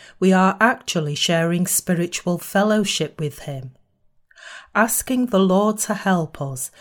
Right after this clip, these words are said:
to protect us, and to bless us, all these requests are the means by which we share spiritual fellowship with the Lord. Because the Lord has the power to answer all our requests,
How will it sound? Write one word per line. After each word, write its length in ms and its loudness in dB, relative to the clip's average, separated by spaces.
to 100 0
protect 720 -4
us, 300 -6
and 180 4
to 140 0
bless 440 0
us, 360 -8
all 260 4
these 440 0
requests 840 -4
are 160 2
the 140 0
means 540 2
by 240 -2
which 400 -2
we 120 -2
share 380 0
spiritual 840 -2
fellowship 840 -2
with 160 -8
the 100 -2
Lord. 600 -2
Because 460 0
the 120 2
Lord 380 4
has 220 0
the 120 -4
power 420 0
to 300 -4
answer 360 2
all 400 2
our 360 2
requests, 960 -2